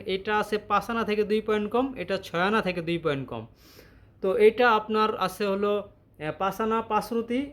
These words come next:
আট পয়েন্ট, পাঁচ আনা পাঁচ রতি আট পয়েন্ট। এই চেইনটার দাম কত হবে আজকের বাজার রেট অনুযায়ী সেটাও আমি আপনাদেরকে বলে দিচ্ছি। এটা হচ্ছে, আহ, into হচ্ছে চার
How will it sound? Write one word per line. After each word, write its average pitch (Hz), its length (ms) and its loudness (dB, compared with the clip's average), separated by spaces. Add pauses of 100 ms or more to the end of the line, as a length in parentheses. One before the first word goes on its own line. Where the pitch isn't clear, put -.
আট 190 180 -2 (100)
পয়েন্ট, 143 300 0
পাঁচ 175 200 -6
আনা 214 140 0
পাঁচ 220 300 -4
রতি 233 200 -4
আট 202 280 -2
পয়েন্ট। 208 300 -2
এই 208 140 4
চেইনটার 202 460 0
দাম 180 160 2 (100)
কত 190 160 -6
হবে 170 240 0
আজকের 165 260 -4
বাজার 165 260 -2
রেট 160 160 -2
অনুযায়ী 165 280 -2 (460)
সেটাও 170 240 0
আমি 170 140 2
আপনাদেরকে 160 340 -2
বলে 156 180 0
দিচ্ছি। 156 320 -6 (160)
এটা 151 200 -6
হচ্ছে, 156 360 -6
আহ, 143 1160 -6 (1120)
into 151 260 -12
হচ্ছে 151 400 -6
চার 151 340 -8